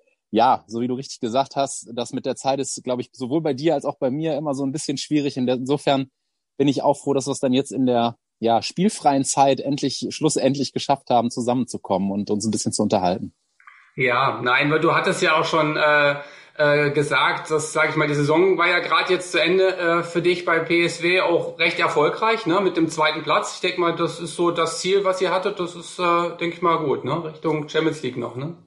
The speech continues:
Speaker 1: Ja, also ich sag mal, das Ziel, was wir hatten, das, ähm, hohe Ziel, was wir hatten, war tatsächlich Meister zu <laughs> werden. Aber
Speaker 2: Okay.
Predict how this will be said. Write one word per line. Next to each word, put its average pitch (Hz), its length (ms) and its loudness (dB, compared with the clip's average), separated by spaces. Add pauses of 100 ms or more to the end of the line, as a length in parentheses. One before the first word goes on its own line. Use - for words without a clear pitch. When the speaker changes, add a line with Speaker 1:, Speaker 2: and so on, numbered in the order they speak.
Speaker 1:
Ja, 104 380 4
also 113 360 -6
ich 113 80 -10
sag 120 100 0
mal, 127 200 0
das 123 180 -4
Ziel, 170 240 -6
was 156 220 -4
wir 120 160 -8
hatten, 190 380 -4 (120)
das, - 400 -4
ähm, 113 360 -2 (120)
hohe 185 240 2
Ziel, 170 300 -4
was 151 160 -2
wir 135 100 0
hatten, 135 160 -4
war 131 140 0
tatsächlich 127 480 -6
Meister 143 340 -2
zu - 240 -6
<laughs> - 140 -8
werden. - 240 -4 (320)
Aber 110 240 4
Speaker 2:
Okay. 147 240 -2